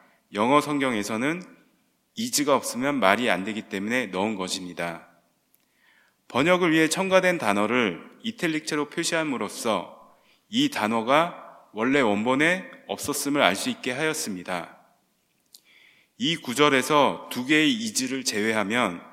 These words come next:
그리스어 성경 원본과 일 대 일 대응이 되도록 정확하게 번역하였습니다.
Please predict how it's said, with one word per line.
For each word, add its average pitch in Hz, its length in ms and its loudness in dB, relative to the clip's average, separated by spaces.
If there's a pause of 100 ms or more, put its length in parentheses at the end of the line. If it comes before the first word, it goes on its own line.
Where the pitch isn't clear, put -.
(320)
그리스어 147 540 0
성경 165 420 0
원본과 107 920 -2
일 185 240 -8
대 185 160 0
일 175 220 -2
대응이 127 580 2
되도록 113 560 -2
정확하게 131 640 0
번역하였습니다. 104 1120 -4